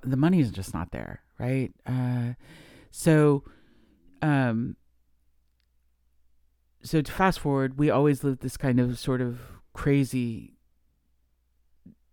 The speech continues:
lifestyle where people, yeah, we're not winning any home and garden awards, let's just say.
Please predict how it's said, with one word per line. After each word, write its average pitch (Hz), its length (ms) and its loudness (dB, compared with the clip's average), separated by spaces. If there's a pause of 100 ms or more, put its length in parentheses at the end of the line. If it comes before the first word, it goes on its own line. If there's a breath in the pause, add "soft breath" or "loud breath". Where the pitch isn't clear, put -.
(340)
lifestyle 127 880 -2
where 117 420 -2
people, 113 500 -10 (220)
yeah, 104 220 -6
we're 110 120 -2
not 123 240 4
winning 117 240 4
any 110 160 4
home 107 240 2
and 101 80 -2
garden 90 340 -6
awards, 73 440 -6
let's 78 160 -10
just - 200 -12
say. - 220 -12